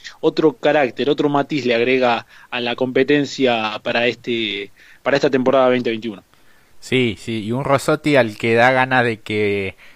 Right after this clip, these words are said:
Speaker 2: le vaya bien, porque en la previa quizás, eh, muchos no se enteraron, porque en las redes sociales el piloto Amiel Coronel, que suele competir en la clase dos,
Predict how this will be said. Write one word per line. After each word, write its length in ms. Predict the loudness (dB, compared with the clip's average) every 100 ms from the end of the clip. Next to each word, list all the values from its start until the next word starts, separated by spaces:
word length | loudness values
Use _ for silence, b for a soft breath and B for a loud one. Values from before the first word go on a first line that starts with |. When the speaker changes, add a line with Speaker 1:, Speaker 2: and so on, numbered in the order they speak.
| b
Speaker 2:
le 120 | -2 2
vaya 340 | 2 4 0
bien, 320 | 2 -2 -4 -4
porque 500 | -2 -2 -2 0 2
en 80 |
la 200 | 2 2
previa 640 | 2 0 0 2 6 6 4 b b b b _ -20 -20 -6
quizás, 560 | -4 0 4 4 4 0
eh, 180 | -2
muchos 320 | -2 -4 -2 -4
no 80 |
se 120 | -4 -6
enteraron, 600 | 0 4 4 2 -4 -12 -20 _
porque 560 | -8 -6 -2 0 0
en 60 | 2
las 120 | 0
redes 240 | 2 0 0
sociales 580 | -2 0 2 2 -2 b b b b
el 300 | -4 -2 -2
piloto 680 | -4 -2 -2 2 6 8 8
Amiel 360 | 6 2 -4 0
Coronel, 600 | 2 4 2 2 0 -6 b b b
que 420 | -2 0 2 0 0
suele 280 | 2 2 2
competir 480 | -2 -4 -2 0
en 160 | 0 -2
la 280 | -2 0 0
clase 420 | -2 -2 0 0
dos, 360 | 2 4 2